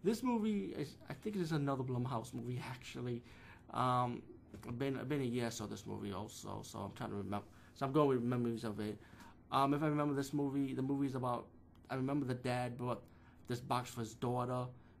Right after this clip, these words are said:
Not bought the box, he was like a garb-, garbage collector, you know, and, um, he looks for trash pretty much to make money and sell. But anyway, he found this box, right?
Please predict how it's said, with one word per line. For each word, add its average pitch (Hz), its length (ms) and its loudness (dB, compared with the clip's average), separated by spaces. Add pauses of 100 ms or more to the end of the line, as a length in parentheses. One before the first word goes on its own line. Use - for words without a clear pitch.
(320)
Not 165 240 4
bought 151 140 2
the 127 60 0
box, 113 320 0
he 143 80 -2
was 139 120 -2
like 123 160 -2
a 101 40 -8
garb-, 123 300 -4 (100)
garbage 117 300 -2
collector, 104 480 -6 (580)
you 110 120 -4
know, 110 300 -2 (200)
and, 113 320 -2
um, 104 260 -2 (400)
he 151 100 0
looks 160 160 4
for 127 100 -6
trash 120 420 -6
pretty 110 260 -8
much 107 340 -8 (280)
to 120 80 -6
make 110 180 -4
money 110 300 -2
and 95 100 -10
sell. - 380 -8 (760)
But - 160 -6
anyway, 113 460 0 (500)
he 147 80 -2
found 175 280 4
this - 180 0 (800)
box, 127 480 2
right? 110 300 -2